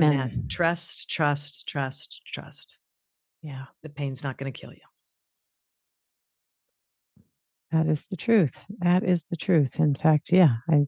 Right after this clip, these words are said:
Speaker 2: think sometimes the pain is what helps push us to the other <laughs> side in many ways, right? To, to get
Speaker 1: See,
Speaker 2: that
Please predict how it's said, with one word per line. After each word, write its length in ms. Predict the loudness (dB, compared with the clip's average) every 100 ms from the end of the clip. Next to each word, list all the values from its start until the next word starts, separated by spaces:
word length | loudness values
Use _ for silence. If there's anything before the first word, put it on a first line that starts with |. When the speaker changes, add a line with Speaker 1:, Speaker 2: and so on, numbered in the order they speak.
| 2
Speaker 2:
think 240 | 2 2
sometimes 600 | 2 2 4 4 4 2 -4
the 60 |
pain 460 | -2 4 6 8 8
is 380 | 8 6 2 -14 _ _ _ _ _ _ _ _ _ _ 2
what 200 | 2 4
helps 500 | 4 2 2 -10 -14 _ _ _ _ _ 0
push 200 | 2 4
us 180 | 2 2
to 100 | 2
the 180 | 4
other 140 | 4 4
<laughs> 120 | 2
side 280 | 2 2 2
in 180 | 0 0
many 200 | 0 -2
ways, 460 | 0 0 0 -4 -8 -4
right? 260 | -2 -4 -6
To, 240 | -4 -4 -6
to 200 | -10 -10 -10 _ _
get 140 | -12 -10
Speaker 1:
See, 80 |
Speaker 2:
that 160 | -10 -12